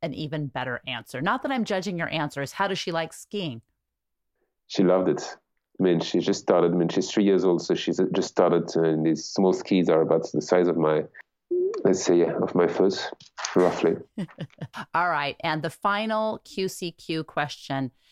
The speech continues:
Speaker 1: and I'm actually really curious about this because I know you and I haven't really ever asked you this before, or ha-,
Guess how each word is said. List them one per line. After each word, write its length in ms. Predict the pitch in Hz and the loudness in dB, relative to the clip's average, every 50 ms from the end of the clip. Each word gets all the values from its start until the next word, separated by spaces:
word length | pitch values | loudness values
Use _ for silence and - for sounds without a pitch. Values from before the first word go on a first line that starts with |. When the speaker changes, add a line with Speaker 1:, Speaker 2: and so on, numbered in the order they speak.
| _ _ _ _ _ _ _ _ _ _ _ _ _ _ - | _ _ _ _ _ _ _ _ _ _ _ _ _ _ -8
Speaker 1:
and 120 | 175 196 | -6 -4
I'm 100 | 233 240 | -2 -2
actually 320 | 269 294 - - - 254 240 | -4 -6 -6 -8 -8 -6 -6
really 240 | 226 233 202 196 | -6 -6 -8 -8
curious 400 | 185 - - 226 226 220 202 - | -10 -10 -8 -8 -6 -6 -8 -8
about 240 | - - 127 - - | -8 -8 -8 -8 -8
this 160 | - - - | -10 -12 -12
because 460 | - - 147 - - 165 151 135 - - _ - | -14 -16 -14 -8 -8 -6 -6 -8 -10 -10 _ -6
I 80 | 175 | -4
know 200 | 202 214 247 254 | -4 -4 -4 -4
you 220 | 247 214 160 151 147 | -4 -4 -4 -4 -4
and 120 | 143 147 | -4 -4
I 40 | 151 | -4
haven't 380 | 156 175 185 190 202 - 269 | -4 -4 -4 -4 -4 -6 -6
really 460 | - 190 180 180 190 190 185 180 156 - _ _ _ _ _ | -6 -8 -6 -6 -8 -8 -8 -10 -14 -16 _ _ _ _ _
ever 200 | - 196 170 185 | -8 -6 -4 -4
asked 420 | 180 - - 180 185 - - - - | -4 -2 -2 -4 -4 -6 -10 -10 -8
you 60 | 151 | -6
this 240 | 131 127 120 - - _ _ _ - | -6 -6 -6 -8 -12 _ _ _ -10
before, 540 | 139 131 - - 139 127 127 123 120 123 - - | -10 -8 -6 -4 -4 -2 -2 -2 -2 -4 -4 -4
or 100 | 147 143 | -6 -6
ha-, 160 | 135 147 | -6 -8